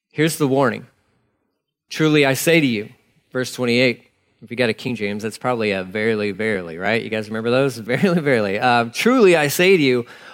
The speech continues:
all sins will be forgiven the children of man, and whatever blasphemes they utter." That's good news. Hey, that's really good news for each and every one of us today. I don't care what sins you've committed. Guess what?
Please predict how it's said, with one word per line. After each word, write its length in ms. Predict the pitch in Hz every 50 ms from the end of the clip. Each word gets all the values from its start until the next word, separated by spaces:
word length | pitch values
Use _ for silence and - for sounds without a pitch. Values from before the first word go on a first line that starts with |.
| - - -
all 300 | 160 170 180 214 240 233
sins 500 | 226 - - - 233 240 240 226 185 180
will 120 | 190 196
be 180 | 180 185 214 208
forgiven 640 | - - 196 170 190 233 233 214 220 208 196 185 170 - - - - - - _ _ -
the 120 | 135 170
children 460 | - - - 214 220 220 190 220 208
of 80 | 214 202
man, 540 | 185 190 202 220 226 208 160 131 117 110 - _ _ _ _ _ _ _ _ _ _ _ _ _ _
and 140 | - 156 160
whatever 400 | 160 175 180 208 233 226 220 220
blasphemes 840 | 185 143 135 165 208 233 240 240 214 - - 240 240 233 226 185 165
they 200 | 214 220 220 208
utter." 440 | - 220 240 254 240 196 139 113 - -
That's 340 | 165 220 359 - - -
good 300 | - - - 233 269 240
news. 640 | 240 247 269 311 330 370 370 294 - - - - - - -
Hey, 260 | 180 240 277 254 240
that's 240 | 208 220 220 - -
really 360 | 170 170 202 226 247 254 247
good 180 | 202 233 233 214
news 260 | 226 233 240 226 -
for 100 | - 196
each 200 | 196 202 - 208
and 60 | 208
every 160 | 208 202 208
one 180 | 202 202 202 202
of 80 | 190
us 180 | 196 196 180 -
today. 300 | 190 180 180 165 135 120 - - - - - -
I 60 | 151
don't 140 | 170 190 170
care 180 | 190 185 170
what 220 | 165 185 226 226 -
sins 280 | - 226 226 220 196
you've 200 | 196 220 196 -
committed. 560 | - 220 220 240 247 226 226 190 135 110 98 - _ _ _ _ _ _ _
Guess 240 | 135 156 165 -
what? 300 | - 214 226 196 139 -